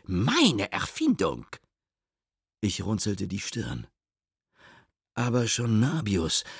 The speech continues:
hat auf so einem Ding gesessen, vor Tausenden von Jahren. Ich habe das Bild in einem Buch in der Bibliothek gesehen." "Weil ich es dort hingestellt hatte", sagte Bouvier. "Ich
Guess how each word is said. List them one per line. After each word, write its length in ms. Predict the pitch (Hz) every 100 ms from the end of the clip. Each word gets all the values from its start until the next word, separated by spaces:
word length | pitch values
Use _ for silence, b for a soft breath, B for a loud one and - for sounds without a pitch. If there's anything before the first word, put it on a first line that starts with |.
| B
hat 180 | 104 -
auf 140 | 92
so 100 | -
einem 260 | 98 90 90
Ding 220 | 113 101
gesessen, 560 | 82 80 80 - 73 - B B
vor 260 | - 98 -
Tausenden 580 | - 175 165 131 127 113
von 180 | 120
Jahren. 500 | 113 - 92 76 67 - _ _ b b
Ich 200 | - 117
habe 160 | 127 127
das 160 | 127 -
Bild 260 | 175 208
in 140 | - 113
einem 200 | 110 92
Buch 300 | 220 233 - B -
in 140 | 143
der 120 | 135 131
Bibliothek 840 | 156 165 139 127 - 285 294 -
gesehen." 540 | 127 - 90 76 60 _ _ _ _ _ _ _ _ _
"Weil 240 | - 98 - _ _
ich 1120 | 202 208 156 - - - - - - - - _ -
es 260 | 113 - -
dort 320 | 98 - - 131
hingestellt 680 | 117 90 - - 82 - -
hatte", 340 | - - - - _ _ -
sagte 320 | 101 85 90
Bouvier. 460 | 87 95 95 80 - _ _ _ _ _ -
"Ich 720 | 175 226 254 - - - -